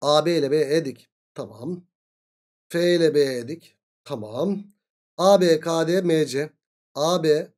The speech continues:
K D M C birbirine paralel. E, bu, bu, bu paralel.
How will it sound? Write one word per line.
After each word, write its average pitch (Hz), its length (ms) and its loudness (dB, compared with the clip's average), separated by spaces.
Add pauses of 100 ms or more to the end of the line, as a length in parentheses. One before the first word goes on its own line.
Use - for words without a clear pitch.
(220)
K 143 320 -4
D 165 280 -2
M 139 360 -2
C 117 280 -12
birbirine 127 360 -10
paralel. 180 400 -2 (400)
E, 147 240 -10
bu, 196 300 4
bu, 180 500 -2
bu 170 520 -4
paralel. 147 520 0